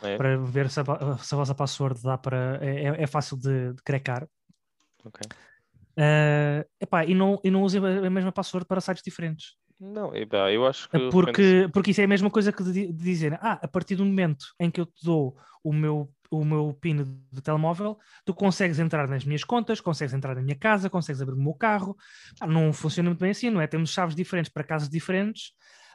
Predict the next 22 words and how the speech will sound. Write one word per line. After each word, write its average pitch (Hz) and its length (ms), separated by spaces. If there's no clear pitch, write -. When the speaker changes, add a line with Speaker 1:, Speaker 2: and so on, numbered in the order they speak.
Speaker 2:
ah, 220 180
bora 233 260
também 208 220
ter 214 100
passwords 202 340
diferentes 202 280
para - 80
sites 190 200
diferentes, 214 360
é - 20
a 175 40
mesma, 175 200
é 185 40
a 175 40
mesma 180 260
coisa. 175 340
Eu 156 120
percebo 220 260
que - 60
facilita 175 400
a - 20
vida, 143 340